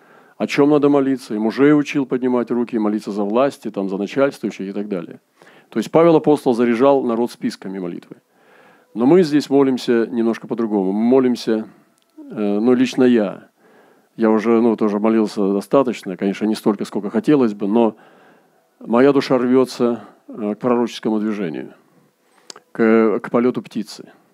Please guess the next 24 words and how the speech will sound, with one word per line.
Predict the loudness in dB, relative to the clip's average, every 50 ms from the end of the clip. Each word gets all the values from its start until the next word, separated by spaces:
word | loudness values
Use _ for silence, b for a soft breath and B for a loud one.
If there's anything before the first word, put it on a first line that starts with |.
| _ _ _ b b b b b b _
Поэтому | -2 0 2 4 4
я | 4 4
хочу | 2 0 0 2 2
молиться | 2 2 2 0 0 -2
так, | 0 2 2 2 2
как | -2 -2 -2
хочет | -2 -2 -2 -4 -8
Бог, | -4 0 4 4 4 4 2 -6 -14
чтобы | -10 -8 -6 -6 -4
я | -4
молился. | -4 -6 -6 -8 -8 -12 -14 -18 -20 -20 _ B B B B B B B B B B B
Я | -6 -2
хочу | -2 0 2 4
молиться | 4 6 4 4 4 4 4
так, | 4 2 2
чтобы | 2 2 2 2
Бог | 4 4 4 4 2
через | 2 2 2 2 2
меня | 2 2 2 2
молился. | 2 0 0 0 -4 -6 -10 -16 -20 -20 -20 b b b b b b b b b _ _ _ _ _ _ _ b b b b b b b b b b b b b b b b b _ 2
И | 4
это | 4 4 6 4 4
власть | 6 6 6 4 2 0 -6 -14 -14 -12
Духа, | -12 -12 -12 -2 2 4 4 4 2 -2 -8 -10 -12 -12 -16 -20